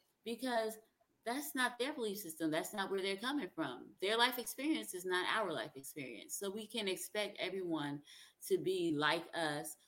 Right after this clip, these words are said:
or view things the same way. And we shouldn't get so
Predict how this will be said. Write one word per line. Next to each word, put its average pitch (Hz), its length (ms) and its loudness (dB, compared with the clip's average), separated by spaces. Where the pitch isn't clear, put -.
or 156 280 2
view 202 280 -4
things 185 320 0
the 165 60 -8
same 147 320 -2
way. - 340 -10
And 175 120 0
we 196 100 0
shouldn't 202 320 -4
get 185 140 0
so 190 220 -4